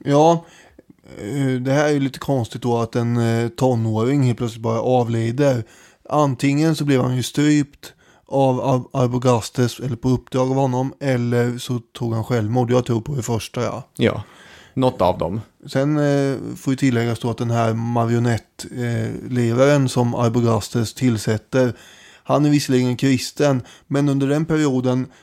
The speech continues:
Speaker 1: mellan trehundranittiotvå och trehundranittiofyra så kommer en högst oväntad återkomst för den här hedniska kulturen.
Speaker 2: Ja,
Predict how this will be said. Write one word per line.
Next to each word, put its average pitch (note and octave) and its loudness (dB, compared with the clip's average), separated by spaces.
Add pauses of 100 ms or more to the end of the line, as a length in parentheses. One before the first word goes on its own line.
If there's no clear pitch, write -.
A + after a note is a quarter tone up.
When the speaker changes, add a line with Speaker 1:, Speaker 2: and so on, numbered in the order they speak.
Speaker 1:
mellan B2+ 0
trehundranittiotvå B2+ -2
och C3+ 0
trehundranittiofyra B2 0
så C3 -6
kommer B2 2
en B2 2
högst C3 0
oväntad B2 2
återkomst C3+ 0
för C3 -2
den B2+ 0
här A#2 2
hedniska A2+ -2
kulturen. A2 -2
Speaker 2:
Ja, C#3 0